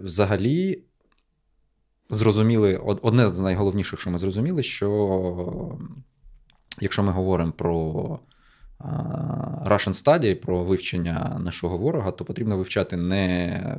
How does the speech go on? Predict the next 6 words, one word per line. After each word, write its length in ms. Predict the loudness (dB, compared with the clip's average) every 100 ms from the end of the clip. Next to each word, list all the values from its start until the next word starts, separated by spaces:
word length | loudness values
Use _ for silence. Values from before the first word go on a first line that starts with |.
| -6
в 60 |
цілому 400 | -2 0 2 2
державу, 580 | 0 0 0 -2 -4 -6 -10 -20 -20 _ _ _
а 340 | 0 2 2 -4 _ _ _ _ -2
не 180 | -2
так. 320 | -2 -6 -12